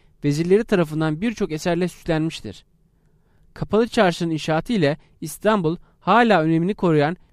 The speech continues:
bir ticaret merkezine kavuşmuştur. Osmanlı Devlet Teşkilatı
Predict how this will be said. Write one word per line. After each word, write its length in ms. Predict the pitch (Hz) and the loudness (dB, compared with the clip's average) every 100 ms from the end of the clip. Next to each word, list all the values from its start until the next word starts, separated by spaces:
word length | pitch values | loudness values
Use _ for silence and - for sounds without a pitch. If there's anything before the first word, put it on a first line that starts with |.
| _ | _
bir 120 | 208 | -6
ticaret 440 | 226 180 180 180 180 | -6 -2 2 2 0
merkezine 460 | 170 165 156 156 | -2 -2 -4 -6
kavuşmuştur. 800 | 185 165 156 175 151 - 120 - _ _ _ _ _ _ _ _ _ _ _ _ - | -4 -2 -4 -6 -10 -10 -16 -16 _ _ _ _ _ _ _ _ _ _ _ _ -4
Osmanlı 420 | 196 - 262 262 | -2 -2 -2 2
Devlet 260 | 190 208 - | 4 4 2
Teşkilatı 680 | 202 - 165 151 143 170 | -4 -4 0 0 0 -4